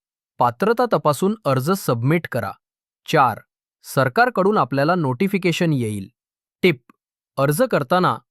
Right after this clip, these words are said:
ऑफिशियल वेबसाइट वापरा. फेक वेबसाइट्सपासून सावध रहा. तर मित्रांनो, ही होती प्रधानमंत्री मत्स्य संजीवनी योजनेची माहिती.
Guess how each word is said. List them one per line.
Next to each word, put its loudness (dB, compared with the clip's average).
ऑफिशियल 0
वेबसाइट 0
वापरा. -4
फेक 0
वेबसाइट्सपासून -2
सावध -2
रहा. -4
तर 2
मित्रांनो, 2
ही 4
होती 0
प्रधानमंत्री 0
मत्स्य 0
संजीवनी 0
योजनेची 0
माहिती. -4